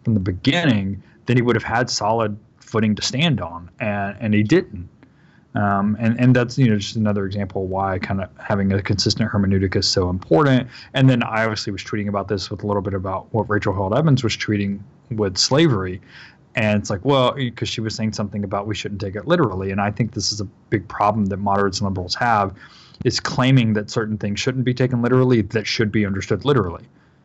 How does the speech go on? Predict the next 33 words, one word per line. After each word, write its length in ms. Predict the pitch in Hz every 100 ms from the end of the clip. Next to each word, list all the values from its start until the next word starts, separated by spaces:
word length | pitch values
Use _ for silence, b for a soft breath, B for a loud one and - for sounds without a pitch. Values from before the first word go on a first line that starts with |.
| b b _ -
And, 220 | 120 117 -
right, 340 | 135 117 110
we're, 280 | 110 110 107
we're 100 | 107
just 220 | 104 -
afraid 500 | 107 - 113 107 104
to 120 | - 107
say, 480 | - 110 107 98 - _ -
"I 140 | 98
just 300 | 98 117 101
disagree 380 | 107 - 107 98
with 120 | 95
the 40 | 92
Bible 360 | 92 104 117
here." 140 | 95 87
I 60 |
mean, 160 | 101 107 B B
there's 220 | - 123 151
not 140 | 156
much 180 | 165 -
to 80 | 127
me 220 | 110 117
that's, 320 | 107 92 - _
I 60 | 135
mean, 160 | 120 110
there 160 | 127
are 60 | 139
some 180 | 135 131
things 180 | 131
that 80 | 113
are 60 | 107
pretty 240 | - 113
clear 540 | 95 - 113 107 104